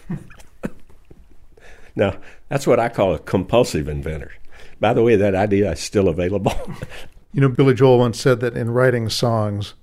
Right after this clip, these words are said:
Speaker 2: they're like children. He said, "Some children grow up to be great and wonderful, and <laughs> some children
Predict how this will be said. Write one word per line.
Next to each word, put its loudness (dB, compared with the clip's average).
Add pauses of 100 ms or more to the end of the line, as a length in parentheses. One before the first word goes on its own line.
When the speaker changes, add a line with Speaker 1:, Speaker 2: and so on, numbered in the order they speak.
Speaker 2:
they're -4
like -4
children. -2
He -8
said, -6
"Some -6
children -4
grow -2
up -6
to -2
be -8
great -6
and -6
wonderful, 4
and 2 (160)
<laughs> -20
some 4
children 6